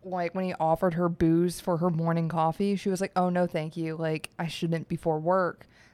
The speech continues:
<laughs> And she told him that she plays the organ for a church. And he was like, "Oh, I didn't realize I was, like,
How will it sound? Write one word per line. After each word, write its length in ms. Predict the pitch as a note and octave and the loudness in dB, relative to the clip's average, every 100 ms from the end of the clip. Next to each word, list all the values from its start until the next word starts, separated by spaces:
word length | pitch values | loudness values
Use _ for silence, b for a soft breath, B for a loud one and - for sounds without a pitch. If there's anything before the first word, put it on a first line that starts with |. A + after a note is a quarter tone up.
| b | b
<laughs> 140 | - | 4
And 400 | B3+ G3 A3 F#3+ | 4 6 4 2
she 180 | - E3+ | -2 -2
told 260 | F3 E3 | 0 0
him 220 | D#3 E3 - | 0 -6 -6
that 220 | E3+ D#3 | -6 -6
she 100 | - | -8
plays 460 | E3 E3+ D#3 E3 - _ | -2 2 2 -2 -12 _
the 140 | F3 E3 | -4 -2
organ 480 | D#3 D#3 D#3+ D#3+ - | -2 -2 -4 -4 -6
for 180 | E3+ D#3+ | -6 -6
a 40 | |
church. 260 | - G#3+ G3+ | -4 -4 -2
And 60 | F#3 | -2
he 20 | |
was 60 | F3 | -2
like, 140 | F3 B B | -2 B B
"Oh, 400 | A#3+ D#4+ D#3 C3+ B B | 6 6 4 0 B B
I 60 | D#4 | 4
didn't 140 | F3 | 6
realize 480 | F#3 F#3 F3+ F#3 F3 | 4 2 2 0 -2
I 40 | |
was, 180 | F#3+ E3+ | -8 -6
like, 240 | E3+ D3 | -6 -8